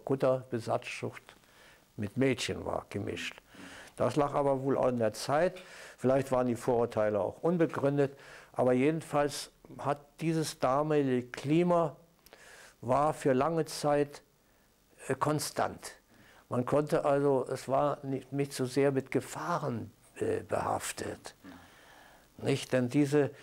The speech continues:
die, die, guck mal, die, die Ehen haben ja viel, viel länger im Durchschnitt gehalten. Es musste auch einen Grund gehabt haben, nicht? Also Scheidung kam ja selten vor. Und Scheidung hier im Segelhof,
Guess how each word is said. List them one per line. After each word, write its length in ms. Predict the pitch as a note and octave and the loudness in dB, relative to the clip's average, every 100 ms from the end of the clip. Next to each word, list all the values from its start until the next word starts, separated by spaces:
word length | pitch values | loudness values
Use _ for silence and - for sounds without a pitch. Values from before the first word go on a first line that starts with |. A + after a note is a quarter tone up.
| - - - | -20 -20 -20
die, 300 | - B2+ C3 | -8 -2 0
die, 280 | A#2+ C3+ C3 B2 - | 0 0 0 -2 -4
guck 120 | C3 | 0
mal, 120 | C3+ | 0
die, 260 | C3 C3+ C3 | 0 -4 -2
die 300 | C3+ A#2+ D3 | -2 0 2
Ehen 320 | D3+ D#3+ D3 | 4 4 2
haben 180 | C3+ C#3+ | 0 0
ja 140 | C3 | 0
viel, 440 | C3 - E3+ D#3 | -2 -8 0 0
viel 200 | B2 B2 | 0 -4
länger 300 | A#2 B2 A#2+ | -4 -2 -4
im 120 | G#2+ G#2 | -6 -6
Durchschnitt 520 | G2+ G#2+ - G2 - | -6 -6 -10 -12 -10
gehalten. 500 | F#2 G#2 A2 G#2+ F#2+ | -8 -4 -4 -4 -10
Es 120 | F#2 | -8
musste 280 | A2 - G2+ | -8 -4 -4
auch 120 | G2+ | -2
einen 80 | G2 | -4
Grund 320 | G2+ G#2+ A2+ | -4 -4 -6
gehabt 440 | - - - - - | -10 -8 -10 -10 -10
haben, 220 | E2+ F2+ A2 | -10 -8 -6
nicht? 220 | G#2+ - - - - - - - | -6 -6 -16 -20 -20 -18 -18 -4
Also 260 | G#2 G#2+ G#2+ | 0 2 0
Scheidung 600 | - G2+ A2+ A2+ G#2 - | 0 2 2 2 -2 -4
kam 300 | G#2+ G#2 G#2 | -4 -4 -4
ja 160 | G2 | -6
selten 440 | F#2+ G2+ G#2 - F#2+ | -4 -2 -4 -6 -14
vor. 380 | - - G2+ - - - - | -10 -4 -4 -4 -18 -18 -8
Und 140 | G#2+ | -2
Scheidung 500 | - - A2 C3+ C#3 | 0 2 2 2 2
hier 120 | B2 A#2 | 4 2
im 80 | |
Segelhof, 460 | G2+ A#2 B2+ A#2+ | 2 2 4 2